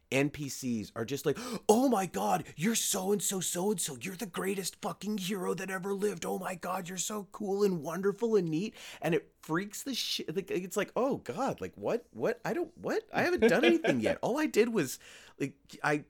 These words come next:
Speaker 1: really fucked up a mission and killed a lot of guys, but, like, like, it was just, it's just weird. Like, it freaks me out. It's like, don't, like, and it's gotta be on purpose. Like, it's a way people write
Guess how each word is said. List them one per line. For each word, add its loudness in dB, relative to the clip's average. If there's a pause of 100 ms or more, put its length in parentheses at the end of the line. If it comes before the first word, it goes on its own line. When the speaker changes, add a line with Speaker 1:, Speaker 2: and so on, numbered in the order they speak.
(140)
Speaker 1:
really 0
fucked -2
up -2
a 2
mission -2
and -6
killed -4
a -4
lot -2
of -8
guys, -4
but, -10
like, -8
like, -6
it -6
was -8
just, -10
it's -8
just -8
weird. -4 (220)
Like, -4
it -2
freaks -4
me 0
out. 4
It's -6
like, -4 (240)
don't, 0
like, -8 (720)
and 2
it's -2
gotta 2
be 2
on 0
purpose. -2
Like, -2
it's -4
a 0
way 2
people -6
write 2